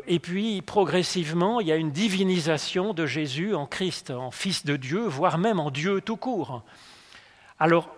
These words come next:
ça a pu gêner certaines personnes que Jésus ait eu du, du désir sexuel, ait eu des, des expériences sexuelles avec, euh, Marie-Madeleine ou une autre.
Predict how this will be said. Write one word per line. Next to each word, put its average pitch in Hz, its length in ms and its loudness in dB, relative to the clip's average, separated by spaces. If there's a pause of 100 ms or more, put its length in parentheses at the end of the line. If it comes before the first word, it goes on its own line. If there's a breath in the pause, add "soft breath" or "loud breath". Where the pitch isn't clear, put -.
ça 180 280 6
a 185 40 6
pu 254 220 2
gêner 190 400 6
certaines 170 460 0
personnes 180 680 -2 (460 loud breath)
que 185 100 4
Jésus 175 680 2
ait 165 160 4
eu 196 280 0
du, 156 360 -2
du 143 120 -6
désir 175 440 4
sexuel, 175 840 2
ait 160 140 2
eu 170 260 -2
des, 135 240 0
des 135 240 -2
expériences 175 800 0
sexuelles 165 640 0
avec, 139 380 -4
euh, 135 180 -4
Marie-Madeleine 131 720 -4
ou 131 120 -6
une 139 120 -4
autre. 175 400 -4